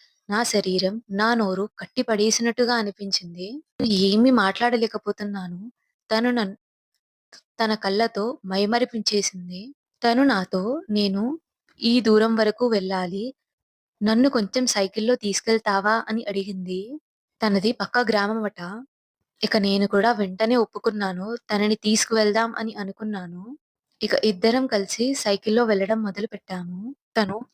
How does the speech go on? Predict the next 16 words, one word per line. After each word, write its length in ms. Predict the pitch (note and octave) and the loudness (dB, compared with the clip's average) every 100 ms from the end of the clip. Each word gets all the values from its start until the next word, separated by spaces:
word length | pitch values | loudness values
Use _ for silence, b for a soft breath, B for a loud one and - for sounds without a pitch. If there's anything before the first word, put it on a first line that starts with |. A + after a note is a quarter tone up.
| - | -6
సైకిల్‌లో 580 | - G#3 G#3+ C4+ G3 G3+ B3 | 0 0 2 0 2 2 2
నా 180 | A#3 | 0
వెనకాన 400 | A3+ G3 G3 A#3+ | 0 0 0 0
కూర్చొని 440 | B3 G3+ - A3 A#3 | -2 -4 -4 -2 -2
ఉంది. 360 | G3 F3 F3+ G3+ C#4+ _ _ _ _ _ _ A3+ | -4 -6 -6 -6 -10 _ _ _ _ _ _ 4
మేమిద్దరం 640 | A#3+ C#4+ A3+ - F#3+ A3+ - | 4 6 4 2 0 2 0
ఒకరికొకరు 600 | G3+ B3+ C4+ G#3+ G3+ A#3 | 0 0 0 0 2 2
అపరిచితులం. 640 | G3 G#3 A3+ - - F3+ F#3 A#3+ - | 0 0 0 0 -4 -2 -2 -4 -2
కానీ 340 | G3+ F#3+ G3 A#3+ | 0 2 2 2
ఎందుకో 340 | G3+ F#3+ A3 C4+ | 0 0 2 2
తెలీదు, 460 | C4+ G3 F#3+ F#3 G#3 D#4+ b b b | 4 0 0 -4 -8 -8 b b b
తను 180 | - A#3+ | -2 0
కూర్చోంగానే 800 | B3 A#3 A3+ C4 C4+ G#3 F#3 G#3 | 2 2 4 2 2 0 0 -2
నన్ను 280 | B3 G#3+ A3 | -2 -2 -2
గట్టిగా 440 | - F#3 - A3 C4 | -6 -10 -4 0 0
పట్టుకుంది. 720 | G#3+ - G#3+ G#3 F#3+ F3 | 0 -4 -4 -4 -6 -6